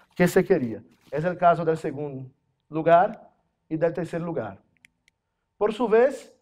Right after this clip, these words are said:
otros adoptaron la construcción de un bloque que o era muy pequeño como eso, que no era suficiente, o era demasiado grande y modificaba la lectura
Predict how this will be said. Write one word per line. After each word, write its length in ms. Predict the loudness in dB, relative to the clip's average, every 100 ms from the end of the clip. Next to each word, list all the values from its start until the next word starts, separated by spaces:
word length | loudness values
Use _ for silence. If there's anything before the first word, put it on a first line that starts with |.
| _
otros 540 | 4 4 4 -6 -6 -4
adoptaron 500 | 2 2 4 4 4
la 100 | -2
construcción 800 | -4 -10 -12 -8 -4 -2 -4 -10 _ _ _
de 160 | 0
un 100 | 0
bloque 440 | 2 4 4 2 -2
que 120 | 0
o 220 | 4 4
era 140 | 4
muy 200 | 2 0
pequeño 520 | -2 -4 -2 -2 -2 -2
como 260 | -2 0
eso, 260 | 0 -2 -8
que 120 | -6
no 100 | -4
era 100 | -4
suficiente, 800 | -6 -12 -14 -8 -6 -6 -8 -10 -10 _ _ _ -2
o 140 | 4
era 180 | 4 4
demasiado 680 | 0 0 -2 0 2 2 2
grande 480 | 2 0 -2 -4 -4 -18 _ _ -12
y 240 | -6 -6
modificaba 680 | -2 0 0 0 6 6 8
la 100 | 6
lectura 600 | 6 4 0 2 4 2